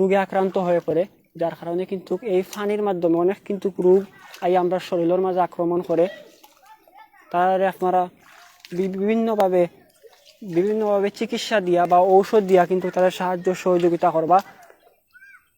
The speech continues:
আমরা কিন্তু একটু সামনে যাইরাম গিয়ে চেষ্টা করাম যে সামনের যে বর্তমান সার্বিক পরিস্থিতি আছে আমরা একটু আরও তুলে ধরার চেষ্টা করলাম। আমরা কিন্তু ইতিমধ্যে অবস্থান করলাম বালাগঞ্জ উপজেলা আওতাধীন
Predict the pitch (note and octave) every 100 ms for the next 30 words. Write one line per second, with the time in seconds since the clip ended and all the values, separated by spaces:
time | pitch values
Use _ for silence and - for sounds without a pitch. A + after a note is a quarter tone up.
0 | C6+ C6+ C6+ - - - E3+ F3+ - G3
1 | G3 G#3+ - F#3+ F#3+ G3+ G3 F3+ F3+ F3
2 | F3+ G3 - F#3 F3+ F3 F3 - F3 F3+
3 | G3 G3 F3+ F3+ - - - - - -
4 | E3+ - F3+ F#3 F#3 F3+ D#3+ F3+ - G3
5 | F#3 - G3 F#3 E3 F3 E3 F3 F3 -
6 | B3 G#3+ F#3+ - G3 F#3+ F3+ F3+ F3 -
7 | E3 E3 G3+ - - - F#3+ G#3+ A#3 A3+
8 | A3 A3+ A3 A#3 A3+ G3 G3 G3 - F#3+
9 | F3+ F3 E3+ F3 F3 F3 F3 F3+ F#3+ G#3+
10 | - A3 G3 F#3 F#3 F3 D#3+ - D#3 E3+